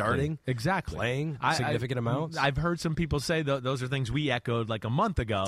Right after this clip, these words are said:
Speaker 2: right?
Speaker 1: Yeah.
Speaker 2: Where I go, "Wait, there's a reason these guys are on the team. Nobody else in football wanted them, but they're on this team and they're playing, right? It's not because they're so, they're so talented. They just wanted some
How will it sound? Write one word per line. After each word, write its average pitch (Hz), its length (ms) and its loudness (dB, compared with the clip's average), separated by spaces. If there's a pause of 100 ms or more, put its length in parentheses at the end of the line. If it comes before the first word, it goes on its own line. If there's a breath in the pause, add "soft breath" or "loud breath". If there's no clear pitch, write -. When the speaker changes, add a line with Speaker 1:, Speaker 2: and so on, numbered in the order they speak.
Speaker 2:
right? 120 220 2
Speaker 1:
Yeah. 151 120 -4 (240 loud breath)
Speaker 2:
Where 131 140 -2
I - 20 -4
go, 131 320 -2
"Wait, 175 160 -2
there's 190 140 -2
a 220 80 0
reason 277 400 0
these 247 160 -2
guys 208 200 0
are 190 120 0
on 175 80 0
the 160 80 -2
team. 107 400 -4 (340 soft breath)
Nobody 208 380 0
else 233 180 0
in 214 80 0
football 214 400 2
wanted 220 320 2
them, 139 180 2
but 131 140 -2
they're 143 160 0
on 160 200 2
this 196 180 0
team 185 260 -2
and 147 80 -2
they're 135 80 0
playing, 107 540 -2 (340 loud breath)
right? 147 160 2
It's - 140 -4
not 202 120 4
because 196 260 -2
they're 160 160 0
so, 165 520 0 (380 loud breath)
they're 185 160 2
so 247 340 4
talented. 196 600 4
They 147 100 4
just 165 180 0
wanted 196 340 2
some 143 280 -2